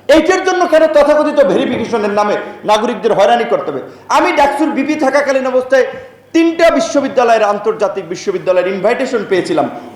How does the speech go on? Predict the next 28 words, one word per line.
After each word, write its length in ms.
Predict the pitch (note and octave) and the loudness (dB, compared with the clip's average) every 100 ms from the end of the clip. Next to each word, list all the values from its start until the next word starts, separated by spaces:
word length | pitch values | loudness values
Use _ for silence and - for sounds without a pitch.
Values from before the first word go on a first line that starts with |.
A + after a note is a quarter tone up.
| - | -4
পাসপোর্ট 420 | D#4+ D4 - E4 C4 | 0 0 -2 -4 0
না 120 | A#3+ | 0
থাকার 240 | A#3+ A#3+ A#3 | 0 -2 -2
ফলে 160 | G3+ E3+ | -2 -2
যেতে 240 | F#3+ F#3+ | -2 -2
পারিনি, 320 | F3 D3 C3+ | -2 -4 -6
কারণ 260 | E3 A#3 D4 - - - - | -2 0 0 -4 -16 -20 -2
আমি 180 | A3 B3+ | 0 2
যতদিন 380 | A#3 A#3 A#3+ A3+ | -2 -2 -4 0
দায়িত্বে 300 | G3+ G3+ B3 | 0 0 -4
ছিলাম 240 | C4 D4 D4+ - - - _ - - - | -2 -2 -2 -10 -18 -20 _ -20 -16 -4
ততদিন 340 | G#3 G#3+ F#3 | -2 -2 -2
দেওয়া 220 | E3+ E3+ | 0 0
হয়নি। 220 | D3 B2+ - - - - - - - - - | 0 -4 -8 -16 -20 -20 -20 -20 -20 -16 0
এইভাবে 460 | C#4 E4 D#4 F4 F#4 F#4+ - F#3 | 2 4 4 4 2 -2 -4 0
রাষ্ট্র 500 | A3 - - E4+ F#4 | 0 -2 -6 0 4
নাগরিকদের 540 | C#4 C4+ C#4+ A3+ C#4+ C#4+ | 4 2 -2 -2 -4 -2
প্রতি 200 | B3+ A#3+ | -4 0
যে 100 | A#3 | 2
অবিচার 440 | G#3+ B3 - D4 | 2 2 2 0
করছে 360 | - - - - - - - _ - - - | 0 -6 -8 -14 -16 -20 -20 _ -20 -20 -12
সেটা 200 | - C4 | -6 -2
একটা 140 | C4+ F#3+ | -2 -2
দৃষ্টান্ত, 580 | A3 - C4+ D#4 D4 D#4 | -6 -2 0 0 2 0
বিশেষ 320 | C#4 - - | 0 -4 -2
করে 140 | B3+ | 0
আমরা 220 | A3 G#3+ | 0 0
যদি 260 | G#3 A3 | -2 -4